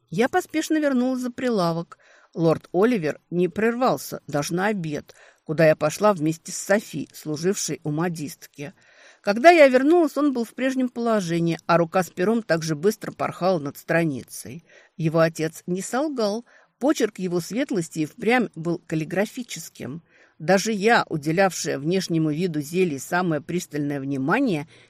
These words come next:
не смогла бы сделать лучше. «На этом все», заключил лорд Оливер за пять минут до закрытия, ставя черту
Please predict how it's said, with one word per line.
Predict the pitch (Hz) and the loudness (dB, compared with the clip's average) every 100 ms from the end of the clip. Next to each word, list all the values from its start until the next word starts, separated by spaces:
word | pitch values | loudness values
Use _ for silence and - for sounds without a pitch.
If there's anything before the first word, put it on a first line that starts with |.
| - | -10
не | 160 | -8
смогла | - 160 147 175 226 | -4 -2 2 2 2
бы | 143 - | -2 -6
сделать | 143 147 151 151 - - | -8 -4 -4 -4 -8 -8
лучше. | 143 135 - - 131 156 - _ - | -6 -6 -8 -10 -10 -12 -16 _ -6
«На | 226 269 | 2 4
этом | 190 175 160 | 4 4 0
все», | - - 143 160 _ | -2 -2 -2 -4 _
заключил | 156 156 165 156 - 151 - | -8 -6 -4 -4 -4 -6 -6
лорд | 160 147 - - | -6 -6 -6 -2
Оливер | 196 214 143 139 - | 0 2 -2 -6 -6
за | 160 156 | -4 -2
пять | 170 - | -4 -4
минут | 147 160 180 | -4 -4 -6
до | 151 | -4
закрытия, | 160 165 196 196 - - 117 - - - - | -2 -2 -2 -4 -4 -8 -10 -10 -18 -20 -20
ставя | - 175 160 147 | -2 2 2 2
черту | 160 143 - | -6 -6 -4